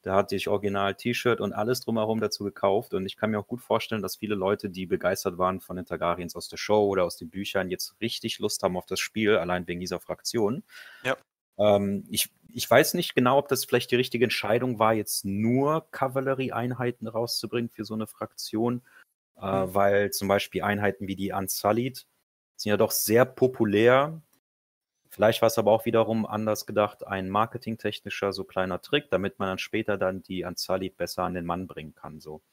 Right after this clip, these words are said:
Speaker 2: Man
Speaker 1: Aber
Speaker 2: muss ja auch dazu sagen, die Unsullied sind ja auch die nächste Einheit, die, äh, veröffentlicht werden soll bei den Targaryens.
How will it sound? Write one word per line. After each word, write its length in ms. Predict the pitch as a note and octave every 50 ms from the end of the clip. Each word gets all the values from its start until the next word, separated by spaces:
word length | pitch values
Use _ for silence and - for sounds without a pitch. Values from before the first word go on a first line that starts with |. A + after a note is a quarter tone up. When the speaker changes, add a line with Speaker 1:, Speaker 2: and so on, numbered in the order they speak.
| _ _ _ _ _ _ _
Speaker 2:
Man 140 | - G2 F#2+
Speaker 1:
Aber 100 | F#2+ -
Speaker 2:
muss 160 | C#3 C#3 -
ja 100 | D3 C3
auch 80 | A#2+
dazu 360 | - _ C#3 B2+ - - - C#3
sagen, 400 | B2 C3+ C3 B2+ C3 B2+ B2 B2
die 100 | A#2 B2
Unsullied 480 | A2 A#2+ A#2+ A2+ - C3 C3+ C#3 B2+
sind 200 | - - C3+ B2+
ja 120 | B2+ A#2 A2
auch 80 | -
die 120 | - - A#2
nächste 400 | A#2 A#2+ A#2 - - - A#2+ -
Einheit, 400 | - C3+ C3 A#2+ A2+ A2 G#2 - _ -
die, 320 | A2+ G#2+ G#2+ G#2 G#2 G#2 _ _ _ _ _ _ _ _ _ _ _ _ _ _ _ _ _ _ _ _ _
äh, 220 | - C3 A#2 A2+ A2
veröffentlicht 560 | - B2+ B2 C3+ - - C3+ A#2 G#2+ - -
werden 220 | A#2 G#2 G#2+ G#2+
soll 220 | G#2 - A2 G#2+ G#2
bei 140 | - C#3+
den 160 | G#2+ G#2+ G#2+ A2
Targaryens. 800 | A2 A2 - - G#2+ G#2 G#2 - A2 A2 A2 - - - -